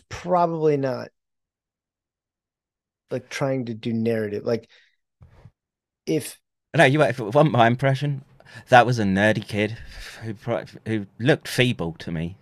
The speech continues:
Speaker 2: <laughs> And
Speaker 1: I
Speaker 2: he
Speaker 1: mean,
Speaker 2: had, he said he had autoimmune disorders, right? And so he was concerned about whether he should wear a mask right now. And
Speaker 1: Right. So, I mean, th-,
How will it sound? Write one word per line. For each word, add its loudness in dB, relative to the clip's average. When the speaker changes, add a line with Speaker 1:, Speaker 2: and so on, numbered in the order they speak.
Speaker 2:
<laughs> -20
And -4
Speaker 1:
I 0
Speaker 2:
he 6
Speaker 1:
mean, 8
Speaker 2:
had, 6
he -2
said 4
he 2
had 2
autoimmune 0
disorders, -8
right? -4
And -4
so -4
he -6
was -10
concerned -6
about -8
whether -8
he -8
should -16
wear -8
a -16
mask -6
right -12
now. -16
And -2
Speaker 1:
Right. -2
So, 4
I 4
mean, 2
th-, -6